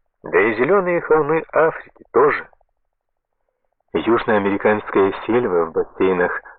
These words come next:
Параны и Амазонки также не занимает такого колоссального пространства, как наша тайга. Мне пришлось побывать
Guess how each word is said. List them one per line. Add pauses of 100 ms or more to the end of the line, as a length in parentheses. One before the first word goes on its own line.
(120)
Параны
и
Амазонки (600)
также
не
занимает
такого (300)
колоссального
пространства,
как
наша
тайга. (1500)
Мне
пришлось (420)
побывать